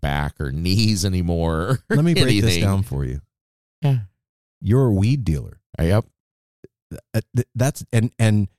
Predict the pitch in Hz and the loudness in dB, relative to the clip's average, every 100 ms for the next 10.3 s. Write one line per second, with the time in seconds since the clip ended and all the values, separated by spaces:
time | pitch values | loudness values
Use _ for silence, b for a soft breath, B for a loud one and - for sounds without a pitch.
0 | - 107 127 131 156 139 98 110 92 90 | -4 0 4 4 6 4 4 2 2 0
1 | 117 101 76 76 - 92 85 78 82 87 | 2 0 0 -2 -2 -2 -2 -2 -2 0
2 | 87 82 87 - - - 87 80 71 80 | 0 0 -2 -2 -4 -2 -2 -2 -2 -4
3 | 90 - - 62 69 120 - 78 80 67 | -6 -6 -6 -6 -4 0 0 0 -4 -4
4 | 50 - 165 143 82 _ _ 156 170 151 | -4 0 2 0 -2 _ _ 0 2 0
5 | - _ _ - 156 - 165 180 113 104 | -4 _ _ -2 -2 -2 -4 -4 0 0
6 | 107 131 - 110 139 160 151 143 139 143 | 0 -4 -2 2 2 2 0 0 0 -2
7 | 104 120 95 - 139 65 - - _ _ | 0 0 0 -2 -4 -4 -6 -14 _ _
8 | _ _ _ _ 131 - 196 - 90 117 | _ _ _ _ -4 -2 -4 -2 -2 -2
9 | 127 67 - _ - 104 67 76 - - | -2 -6 -14 _ -2 -2 -2 -8 -10 -6
10 | - 87 57 | -2 -2 -4